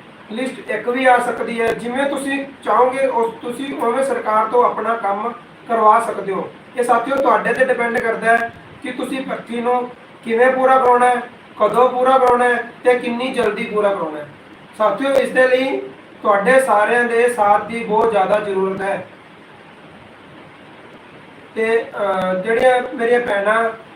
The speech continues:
ਉਹਨਾਂ ਨੂੰ ਵੀ ਅਪੀਲ ਹੈ ਕਿ ਵੱਧ ਤੋਂ ਵੱਧ ਭੈਣਾਂ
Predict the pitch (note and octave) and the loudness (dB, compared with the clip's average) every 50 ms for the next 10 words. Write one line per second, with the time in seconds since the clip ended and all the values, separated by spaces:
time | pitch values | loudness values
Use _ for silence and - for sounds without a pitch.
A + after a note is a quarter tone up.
0 | - - - - A#3+ A3+ A3+ B3+ B3+ B3+ B3+ C4 C4 B3+ B3+ A#3+ - - A3+ A3+ | -20 -20 -16 -8 -4 -2 2 2 2 2 2 0 -2 0 -2 -2 -2 -2 -6 -4
1 | A3+ A3+ A#3 A#3 A#3 A3+ - - - - - - - A3+ - - - - - B3+ | -2 0 0 0 0 -2 -4 -8 -16 -20 -16 -10 -8 0 2 2 2 2 2 2
2 | B3 A#3+ A#3 - - A#3+ A3 G#3 G3 G3+ G#3 G#3 G#3+ G#3+ | 2 2 2 0 -2 -4 -4 -4 -2 -2 0 0 0 -2